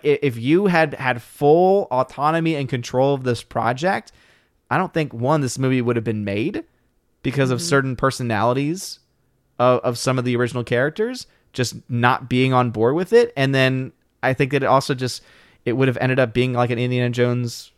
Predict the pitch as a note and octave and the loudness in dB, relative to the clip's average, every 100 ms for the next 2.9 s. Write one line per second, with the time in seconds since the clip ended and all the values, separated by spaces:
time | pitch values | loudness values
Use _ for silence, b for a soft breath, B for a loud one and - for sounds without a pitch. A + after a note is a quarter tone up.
0 | _ _ B2 B2 B2+ C#3+ C#3+ - - - | _ _ -2 0 0 -2 -6 -8 -14 -16
1 | - - F#3 _ _ _ _ _ - F3 | -14 -16 -20 _ _ _ _ _ -10 -6
2 | D#3+ D#3 - F3+ C4 G#3 F#3 G3 D#3+ | -4 -6 -4 0 0 -2 -6 -8 -10